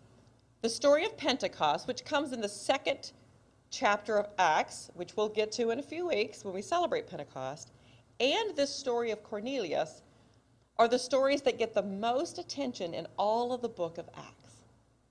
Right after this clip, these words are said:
And they have a similar theme. What happens when the Holy Spirit shows up? Amen? 'Cause stuff happens when the Holy Spirit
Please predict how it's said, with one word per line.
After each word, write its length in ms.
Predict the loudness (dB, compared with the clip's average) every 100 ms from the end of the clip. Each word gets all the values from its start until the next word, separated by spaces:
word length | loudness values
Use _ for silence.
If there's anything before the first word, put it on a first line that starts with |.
| _ _ _ _ _ _ _ _ _ _
And 160 | 2 4
they 140 | 2
have 400 | 0 -2 0 0
a 80 | -4
similar 500 | -6 -4 -2 -2 -4
theme. 420 | -6 -12 -12 -16 -20 -20 -20 _ _ _ _ _ _ _ _ _ _ _ _ _ _ -6
What 160 | -4
happens 400 | 2 2 2 -2
when 120 | -2
the 100 | -4
Holy 340 | -4 -4 -4 -4
Spirit 500 | -8 -6 -2 -2 -6
shows 340 | -8 -4 -4 -4
up? 220 | -8 -12 -20 -20 -10
Amen? 420 | -4 2 4 4 -2 -16 -20 -20 -20 -20 -20 -20 _
'Cause 140 | -4
stuff 340 | 0 6 8 8
happens 540 | 6 6 4 -2 -6
when 100 | -4
the 100 | -2
Holy 320 | 0 0 0
Spirit 440 | -4 -4 -2 -2